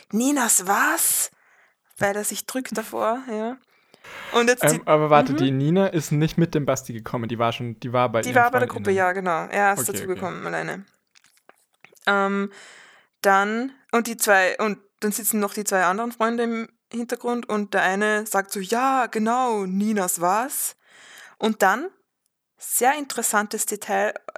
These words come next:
Speaker 1: in diesem Panel, nämlich rechts oben in weiß: Anzeige Medtronic G M B H.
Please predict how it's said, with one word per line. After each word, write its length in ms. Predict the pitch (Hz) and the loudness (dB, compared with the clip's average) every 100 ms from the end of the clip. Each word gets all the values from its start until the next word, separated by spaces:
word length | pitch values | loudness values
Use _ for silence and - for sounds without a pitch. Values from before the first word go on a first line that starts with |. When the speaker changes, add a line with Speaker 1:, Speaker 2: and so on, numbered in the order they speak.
| - | -8
Speaker 1:
in 120 | 208 | -6
diesem 260 | 202 262 226 | -6 -4 -4
Panel, 400 | 202 180 196 233 | -4 -4 -2 -2
nämlich 600 | 208 190 208 254 269 - _ _ _ | -2 0 -2 -4 -8 -14 _ _ _
rechts 360 | - 208 - - | -4 -4 -4 -4
oben 440 | 202 214 247 320 370 _ _ _ _ _ _ | -2 -2 -2 -4 -8 _ _ _ _ _ _
in 220 | 208 202 196 | -4 -2 0
weiß: 520 | 180 208 262 - - _ _ _ - | 0 -2 -2 -6 -6 _ _ _ -2
Anzeige 720 | 190 226 - 226 226 233 240 233 - | -2 0 -2 0 0 0 -2 -4 -4
Medtronic 920 | 190 196 - - 202 202 208 202 - | 0 0 -2 -4 0 0 0 -4 -8
G 180 | 185 185 | -4 -4
M 160 | 175 | -4
B 160 | 175 175 | -6 -4
H. 280 | 170 160 | -4 -4